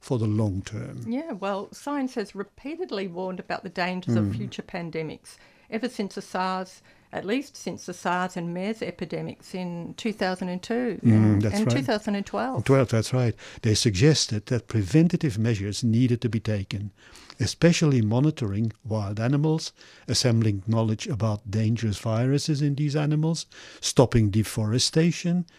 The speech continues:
Speaker 1: information ex-, exchange, and so on. The estimated cost of these mes-, measures was then, between two thousand and two and twelve,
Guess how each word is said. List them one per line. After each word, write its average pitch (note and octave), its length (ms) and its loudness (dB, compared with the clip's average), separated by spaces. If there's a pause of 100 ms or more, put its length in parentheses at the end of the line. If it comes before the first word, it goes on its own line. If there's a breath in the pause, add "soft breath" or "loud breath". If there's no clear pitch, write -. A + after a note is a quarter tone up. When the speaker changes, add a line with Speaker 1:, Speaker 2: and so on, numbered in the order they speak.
(120)
Speaker 1:
information C#3 720 2
ex-, - 280 -4
exchange, B2 600 -4
and A2+ 240 0
so A2 220 -4
on. F#2+ 260 -4 (480 loud breath)
The B2+ 140 6
estimated F#3+ 500 4
cost D3+ 320 -2
of G2+ 140 -2
these C3+ 240 -2
mes-, A#2 400 -2
measures B2+ 580 0
was A2 240 0
then, C3+ 520 2 (140)
between A#2 460 0 (420 soft breath)
two C#3+ 80 4
thousand G#2+ 380 2
and G2+ 180 0
two A2+ 160 0
and G2 160 0
twelve, C#3 560 -2